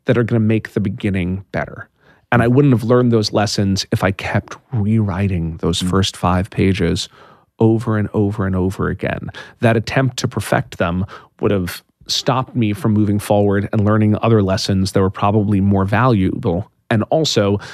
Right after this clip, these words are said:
Speaker 1: uh, that judgment, that just negative self-talk, uh, I, I found has a way of, of really building up and sort of holding you back, as opposed to the sense of like, "Whoa, after twelve days,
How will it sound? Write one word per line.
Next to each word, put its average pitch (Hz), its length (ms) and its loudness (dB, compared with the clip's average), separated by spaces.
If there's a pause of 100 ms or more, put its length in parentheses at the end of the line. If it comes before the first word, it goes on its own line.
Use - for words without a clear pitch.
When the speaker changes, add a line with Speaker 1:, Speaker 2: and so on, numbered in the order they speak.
(180)
Speaker 1:
uh, 104 260 0 (220)
that 113 320 -4
judgment, 92 680 -4
that 92 140 -6
just - 180 -4
negative 95 420 0
self-talk, - 800 -2 (380)
uh, 92 260 -2 (100)
I, 104 200 -4
I 107 160 0
found 95 320 -4
has 92 160 -2
a 95 40 0
way 95 260 0
of, 90 340 -8 (140)
of 107 180 -4
really 101 240 2
building 92 480 -2
up 95 320 -6 (100)
and 101 100 -2
sort 95 200 -2
of 90 80 -6
holding 101 360 0
you 90 80 0
back, 95 380 -2
as 95 100 -2
opposed 98 340 -2
to 101 60 -4
the 95 60 0
sense 101 280 -2
of 110 60 -4
like, 113 160 0
"Whoa, 202 220 6
after 127 220 0
twelve 165 260 2
days, 180 380 0